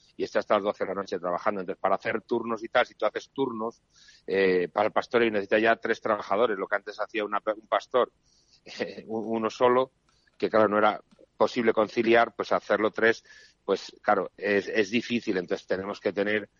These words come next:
a, hay, tiene que haber algún tipo de ayuda que yo creo que en vez de a veces, eh, los mínimos vitales, las rentas mínimas que están bien, ¿no? Pero deberían, a veces yo creo que a, la gente que puede, a,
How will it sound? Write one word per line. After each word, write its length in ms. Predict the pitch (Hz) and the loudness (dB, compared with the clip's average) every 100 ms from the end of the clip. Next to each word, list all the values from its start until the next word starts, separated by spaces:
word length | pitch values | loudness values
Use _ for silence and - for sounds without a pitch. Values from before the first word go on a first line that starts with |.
| _ _ | _ _
a, 240 | - 92 85 | 0 2 2
hay, 160 | 101 110 - _ _ | -2 -2 -4 _ _
tiene 160 | 131 123 | 0 2
que 40 | |
haber 140 | 117 117 | 4 2
algún 140 | 117 | 0
tipo 160 | 113 110 | -4 -2
de 60 | 110 | 0
ayuda 260 | 117 127 | 2 2
que 100 | 104 | 2
yo 120 | 107 | 2
creo 140 | 110 113 | 2 2
que 240 | 117 117 - _ - | 2 2 -2 _ -6
en 140 | 104 | 0
vez 100 | 110 | 4
de 60 | 117 | 6
a 40 | |
veces, 480 | 120 120 120 107 - | 4 4 2 2 -6
eh, 480 | 95 101 98 98 95 | -2 0 2 0 -4
los 160 | 98 98 | -4 -2
mínimos 320 | 107 113 110 | -2 -2 -2
vitales, 340 | 104 95 117 120 | -4 0 2 2
las 100 | 107 | 0
rentas 260 | 107 110 | 0 0
mínimas 260 | 107 123 104 | 0 -4 -6
que 60 | - | -8
están 280 | - 110 107 | 0 0 2
bien, 260 | 123 120 113 | 0 0 -2
¿no? 140 | 127 _ _ _ _ _ | -16 _ _ _ _ _
Pero 380 | - 107 104 104 - | 0 4 4 2 -4
deberían, 600 | 113 110 110 117 117 123 | 0 2 4 4 2 0
a 120 | 117 113 | -2 0
veces 240 | 123 117 | 0 -4
yo 100 | 120 | -4
creo 160 | 123 139 | 0 2
que 120 | 131 | 4
a, 320 | 113 107 104 | 4 4 2
la 140 | 101 95 | 0 -2
gente 280 | - 104 113 | -4 -4 -2
que 120 | 113 | -2
puede, 300 | - 117 | 0 0
a, 100 | 120 | 2